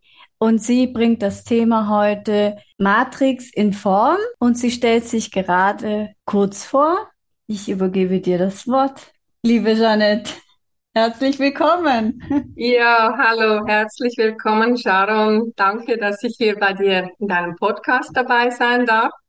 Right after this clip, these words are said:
Speaker 2: Ja, wer bin ich? Ich bin Jeanette Siegfried, komme aus der Schweiz,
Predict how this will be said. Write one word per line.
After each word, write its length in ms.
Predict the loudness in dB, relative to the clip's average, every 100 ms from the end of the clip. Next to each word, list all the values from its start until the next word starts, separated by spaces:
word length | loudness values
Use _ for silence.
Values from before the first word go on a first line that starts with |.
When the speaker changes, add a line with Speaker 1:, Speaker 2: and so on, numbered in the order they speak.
| _ _ -4
Speaker 2:
Ja, 340 | 0 2 2
wer 180 | 0 -2
bin 260 | -2 -2 0
ich? 280 | 0 -2 -6
Ich 200 | -12 -6
bin 480 | -2 0 0 0 -4 -8
Jeanette 400 | -4 -2 -2 -4
Siegfried, 600 | -4 -4 -4 -2 -2 -2
komme 300 | -2 0 0
aus 180 | 0 -4
der 100 | -14
Schweiz, 680 | -10 -2 0 0 -4 -14 -20